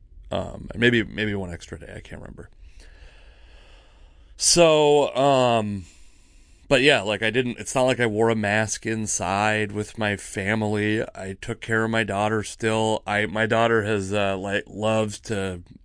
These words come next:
uh, give and receive kisses. So I tried to, like, you know, avoid catching saliva or droplets or whatever. But again, it's like,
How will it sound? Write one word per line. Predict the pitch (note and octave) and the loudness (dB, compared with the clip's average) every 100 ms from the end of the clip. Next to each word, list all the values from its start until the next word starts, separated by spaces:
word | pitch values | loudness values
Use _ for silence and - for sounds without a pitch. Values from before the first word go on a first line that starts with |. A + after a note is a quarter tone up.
| _ _ _ | _ _ _
uh, | - F2+ F#2+ | -14 -14 -2
give | A#2+ A#2+ | 2 2
and | A2+ | 0
receive | G#2+ - A2+ G#2 | -4 -4 -4 -4
kisses. | - B2+ B2 B2+ A#2+ A2 - - - - _ _ - | -2 -2 0 -2 -4 -6 -12 -18 -20 -20 _ _ -12
So | A2 G#2+ | -2 -2
I | |
tried | - A#2 A2+ | 0 0 0
to, | G#2+ | -2
like, | G#2+ G2+ - | -4 -6 -8
you | - G2+ | -8 -6
know, | F2+ | -8
avoid | - G#2 G#2 A2 G#2+ F#2+ - - _ _ _ | -8 -8 -2 0 -2 -4 -16 -20 _ _ _
catching | - G#2 - G#2 F#2 | 0 0 -2 -4 -6
saliva | - A2+ F#2 F#2 G#2+ G#2 G#2+ G#2+ | -4 -2 -2 0 0 0 0 0
or | G2 F#2 | -2 -6
droplets | F#2 F#2+ G2+ - G#2 - | -8 -4 -4 -2 -6 -4
or | G#2+ | -4
whatever. | G#2+ A2 A2 | -2 -4 -4
But | A2+ B2+ | -4 -4
again, | C3 G3+ | 0 0
it's | E3 - | 0 0
like, | C3 F#2+ - | 0 -2 -8